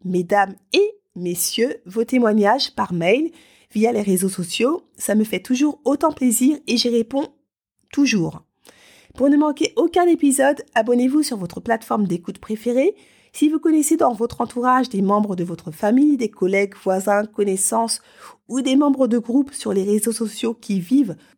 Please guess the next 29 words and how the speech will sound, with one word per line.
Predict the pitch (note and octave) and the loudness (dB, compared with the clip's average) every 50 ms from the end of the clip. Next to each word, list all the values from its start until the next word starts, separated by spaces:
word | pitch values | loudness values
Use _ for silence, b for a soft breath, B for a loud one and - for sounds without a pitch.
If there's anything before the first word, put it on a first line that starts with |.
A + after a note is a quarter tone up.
| _ _ | _ _
sous | - - - - D4 | -14 -6 0 0 2
l'emprise | D4+ C#4+ C#4+ - - D4 C4+ | 2 0 -2 -2 -2 -2 0
des | B3+ A#3 | 0 -2
parents | G#3+ G#3 G3 G#3 G#3 | 0 0 -2 -2 -4
toxiques, | - G#3+ G#3+ - - - D4 D4 - b b b b b b b - | -4 -6 -4 -2 0 0 0 0 -2 b b b b b b b 0
n'hésitez | G#3+ B3+ D4 C#4+ D4+ C4+ D4 C#4+ | 2 2 4 4 2 2 0 0
pas | - D#4 D4+ | 2 2 2
à | C#4 | 2
leur | B3+ A3 G#3+ - | 2 0 -2 -2
partager | - A3 A3 - - A3 G#3+ G3+ A#3 | -6 -6 -4 -2 -2 -2 -2 0 0
le | A3 G#3+ | 2 2
lien | G3 F#3+ F3 G3 A#3 C4+ D4+ - _ _ _ | 2 2 2 2 0 0 -2 -8 _ _ _
du | F3 E3+ - C4+ | -10 -4 -4 -2
podcast. | C4+ D4+ C#4+ - - - F#3+ F#3 - - - - - b b b b b b - | -2 -2 -6 -6 -4 -4 -4 -4 -6 -10 -14 -18 -20 b b b b b b -10
Dans | F3 F3 | -8 -6
ce | E3+ G#3 | -4 -2
genre | G3 A#3+ C4 C#4 | 0 0 0 0
de | C4+ | 0
combat, | C4 C4 - C4 A#3 A#3 C#4+ D#4+ E4 D4+ | -2 0 0 0 2 2 2 2 2 0
je | A3 G3 | -2 -2
le | G3 F#3 | -4 -4
dis | G3 G3 | -6 -8
toujours, | - - A3+ G#3+ G3+ B3 C#4+ D#4 | -4 -4 -2 0 2 2 2 2
mais | B3+ G3 | 2 2
c'est | F#3 - - - - | -2 -4 -6 -4 -2
important, | A3 A3+ A3 A3+ A3 G#3+ - - A#3+ C#4+ D4 b b b b b b b _ | -4 -2 -2 -4 -8 -4 -2 -2 -2 -2 -4 b b b b b b b _
la | F3 E3 E3+ | -6 -6 -4
solidarité | E3+ - B3+ A#3+ B3 A3 A3 A3+ A3+ A3+ G#3+ - C#4+ D#4+ - - _ | -2 -2 0 2 2 2 2 0 0 0 0 2 0 0 0 -2 _
est | G#3 A3 A#3 B3+ C4+ C#4 D4+ | 0 0 0 0 -2 -4 -8